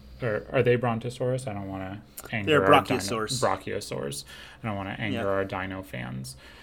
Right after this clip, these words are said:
Speaker 1: And hey, one of the things that is so interesting and so strange about this movie is there are full segments,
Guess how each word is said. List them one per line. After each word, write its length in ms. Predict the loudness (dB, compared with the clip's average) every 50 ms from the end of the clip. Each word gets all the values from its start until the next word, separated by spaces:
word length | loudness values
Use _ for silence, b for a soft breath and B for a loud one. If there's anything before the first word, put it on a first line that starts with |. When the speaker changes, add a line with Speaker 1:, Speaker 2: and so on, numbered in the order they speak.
| B B B -10 2
Speaker 1:
And 560 | 4 6 6 6 4 2 -2 -2 -4 -4 -6 -8 -12 -14 b b b b b b -20 -20 -20 -20 -20 -20 -20 -8
hey, 200 | -2 -2 -2 -2 -4 -12 -4
one 320 | -2 0 2 4 4 6
of 160 | 4 4 4 2
the 80 | -2
things 320 | -2 0 0 2 2 2 0
that 100 | 0 -2
is 140 | -2 -4
so 480 | -4 -6 -4 0 2 2 2 2 2 0
interesting 720 | -2 -4 -4 -2 -4 -6 -6 -4 -4 -4 -4 -4 -6 -10 -12 b b b b b b b b b b b -20 -20 -20 -10 -2
and 160 | 0 2 2
so 220 | 2 2 4 2 2
strange 840 | 2 0 -4 -6 -6 -4 -4 0 0 2 2 2 2 2 2 2 2
about 280 | 4 4 4 4 4 2
this 200 | -2 -2 -2 -2
movie 500 | -4 -4 -4 -4 -6 -6 -6 -6 -8 -4 2
is 580 | 4 4 4 4 2 0 -2 -4 -6 -8 -10 -10 b b b b b b b b b b b -20 -20 -20 -8
there 340 | -2 6 8 10 10 10 8
are 60 | 8
full 720 | 6 0 -6 -10 2 4 6 6 8 6 4 4 2 0 0
segments, 1040 | -2 -2 4 6 6 6 6 4 -4 -6 -6 -6 -8 -8 -8 -8 -8 -6 -8 -12